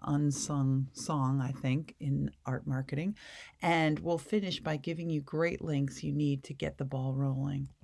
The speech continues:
So S E O is just really about improving the word structure and user friendliness of your website so it ranks better.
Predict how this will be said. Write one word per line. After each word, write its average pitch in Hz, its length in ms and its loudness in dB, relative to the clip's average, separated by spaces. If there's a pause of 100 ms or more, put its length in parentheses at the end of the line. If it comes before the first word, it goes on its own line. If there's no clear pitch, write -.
(640)
So 247 300 6
S 294 220 4
E 339 100 0
O 311 140 2
is 247 120 -2
just - 280 -4
really 254 300 4
about 180 280 2
improving 190 540 0
the 170 80 0
word 165 400 0
structure - 640 -2
and 151 220 2
user 165 380 0
friendliness 156 640 0
of 143 140 -6
your 156 100 -2
website 147 720 0
so 180 180 0
it 180 60 -2
ranks 208 380 2
better. - 440 -4